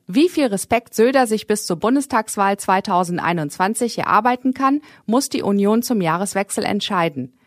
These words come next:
Wir Wähler können getrost bis zum nächsten Herbst warten. Bis dahin vergeht noch viel Zeit für die Kanzleranwärter und Anwärterinnen aller Parteien. Die sollen sie haben. So viel Respekt muss sein.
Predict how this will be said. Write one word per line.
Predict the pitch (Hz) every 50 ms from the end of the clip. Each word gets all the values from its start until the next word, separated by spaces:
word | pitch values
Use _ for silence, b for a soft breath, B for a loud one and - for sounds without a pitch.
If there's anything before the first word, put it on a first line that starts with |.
| _ _ _ -
Wir | 196 202 190 170
Wähler | 175 190 247 285 311 302
können | 302 - 269 240 226 220 208
getrost | 196 180 - - 240 254 277 - -
bis | - 233 - -
zum | - 214 190
nächsten | 185 175 190 190 - - 196 196
Herbst | 180 185 170 - - - - -
warten. | - - - - - 135 135 135 _ _ _
Bis | - 190 - -
dahin | - 185 214 247 262 254 254
vergeht | 254 233 196 208 214 214 -
noch | 190 180 -
viel | - - 262 262 277 262
Zeit | - - 202 185 214 - -
für | - 220
die | 185 202
Kanzleranwärter | - - 202 185 190 - - 190 160 98 156 185 180 175 180 175 175 - 196 -
und | - 190 - -
Anwärterinnen | 208 247 254 214 165 143 - 156 139 131 143 147 160 180 180
aller | - - 208 226 240
Parteien. | 240 - 254 240 240 247 233 208 160 135 135 143 - b b b b b b b b b b -
Die | 277 302
sollen | 247 190 165 170 180 175
sie | 202 190 175
haben. | 196 190 190 - 143 135 135 _ _ _ _ _ - 151
So | 147 185 220 277
viel | - - 285 277 277 277 277
Respekt | - - - - - - 165 160 _ _ -
muss | 196 190 -
sein. | - 160 131 - - -